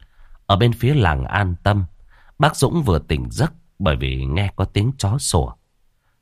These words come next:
Đưa đồng hồ ra xem, thấy bấy giờ là bốn giờ sáng. Bác Dũng nhẩm ở trong bụng: "Có cái gì mà con chó nó sủa ghê thế nhỉ?" Bác đi xuống giường xỏ dép,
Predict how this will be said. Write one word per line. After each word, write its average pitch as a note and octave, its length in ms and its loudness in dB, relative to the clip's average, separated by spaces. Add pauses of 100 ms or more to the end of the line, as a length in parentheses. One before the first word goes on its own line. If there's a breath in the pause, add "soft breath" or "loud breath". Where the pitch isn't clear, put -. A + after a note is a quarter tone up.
(460)
Đưa C3+ 180 8
đồng F#2 200 6
hồ D#2 220 2
ra D#2+ 160 0
xem, G#2+ 400 0 (280)
thấy G#2+ 200 0
bấy C#3 140 2
giờ D#2 320 2
là C2 140 -2
bốn F#2 380 0
giờ C#2+ 140 0
sáng. G2 380 -4 (420)
Bác C3+ 180 -2
Dũng C3+ 240 0
nhẩm C#2+ 220 0
ở A1 60 -6
trong E2+ 320 -2
bụng: F2 160 0 (1300)
"Có F2 100 0
cái G#2 160 0
gì C2 280 -4
mà A#1 460 -6 (140)
con E2 120 -2
chó D#2+ 160 0
nó A2 120 2
sủa - 260 -4
ghê D#2 340 0
thế A2 180 0
nhỉ?" C2 260 -4 (1400)
Bác A2+ 160 2
đi F#2+ 120 2
xuống F2 260 -2
giường D#2 280 0
xỏ B1 320 -4
dép, G#2 240 -6